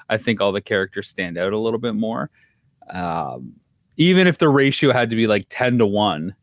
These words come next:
where I had to have ten villains for every one hero, it would be an easy thing to do. 'Cause I'd rather have ten Masters villains to, like, one He-Man. You know, same with the Turtle stuff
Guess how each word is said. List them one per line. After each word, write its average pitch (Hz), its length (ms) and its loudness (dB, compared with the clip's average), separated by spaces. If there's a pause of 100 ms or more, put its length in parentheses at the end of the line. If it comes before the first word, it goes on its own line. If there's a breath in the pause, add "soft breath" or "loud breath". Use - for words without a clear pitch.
(140)
where 110 120 2
I 110 60 2
had 113 120 0
to 113 60 0
have 101 240 0
ten 127 280 -2
villains 113 300 2
for 117 120 2
every 107 160 0
one 98 180 -4
hero, 92 520 -2 (300)
it 101 40 -6
would 104 100 0
be 104 120 -2
an 98 160 -4
easy 98 240 -8
thing 87 260 -10
to 71 80 -14
do. 64 300 -16
'Cause 120 100 2
I'd 117 120 4
rather 110 220 4
have 98 200 -2
ten 98 400 -2 (420)
Masters 107 500 -2
villains 95 600 -4
to, - 140 -14
like, 87 180 -4
one 87 240 -8
He-Man. 71 500 -12 (720 loud breath)
You 85 80 -10
know, 90 140 -6
same 123 260 0
with 104 120 -2
the - 80 -10
Turtle 85 300 -4
stuff - 440 -10